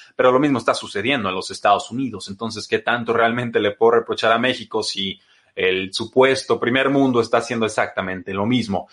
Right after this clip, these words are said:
Eh, n-, salió el doctor Anthony Fauci. Él cree que va a ser difícil que tengamos una temporada dos mil veinte si no están los jugadores en un entorno burbuja, es decir,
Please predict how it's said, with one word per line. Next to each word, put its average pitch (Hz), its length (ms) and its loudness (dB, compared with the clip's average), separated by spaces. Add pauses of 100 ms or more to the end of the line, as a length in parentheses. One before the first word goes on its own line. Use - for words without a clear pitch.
(380)
Eh, 117 560 2
n-, 139 260 0
salió 139 540 2
el 117 160 2
doctor 120 480 2
Anthony 127 360 -2
Fauci. 127 460 2
Él 107 140 0
cree 120 240 2
que 117 100 -2
va 113 120 4
a 110 40 -6
ser 117 220 0
difícil 113 420 -8
que 104 120 -4
tengamos 107 360 -2
una 113 180 -2
temporada 107 380 2
dos 98 160 -2
mil 113 200 -4
veinte 120 580 0
si 160 440 -4 (280)
no 131 400 4
están 127 340 -2
los 113 160 -4
jugadores 107 540 2
en 104 80 -6
un 113 160 -6
entorno 107 720 0
burbuja, 120 600 2
es 101 60 -4
decir, 120 380 -2